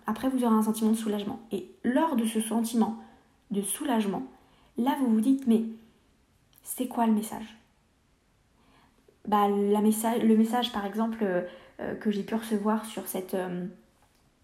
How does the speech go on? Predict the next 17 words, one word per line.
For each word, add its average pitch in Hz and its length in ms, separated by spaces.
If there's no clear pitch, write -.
s-, - 280
s-, - 340
sur, 202 260
euh, - 300
le, 190 200
la 208 120
situation 208 500
que 220 120
je 196 80
vous 196 100
parlais, 233 420
après 214 260
analyse, 240 380
le 220 80
message, 254 320
c'est, 233 320
euh, « 180 60